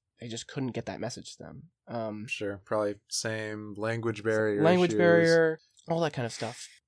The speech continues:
Speaker 1: And then obviously the other side is laborers seeing this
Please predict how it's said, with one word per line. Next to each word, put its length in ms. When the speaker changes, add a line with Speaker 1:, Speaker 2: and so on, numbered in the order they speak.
Speaker 1:
And 140
then 140
obviously 380
the 100
other 160
side 360
is 380
laborers 480
seeing 200
this 220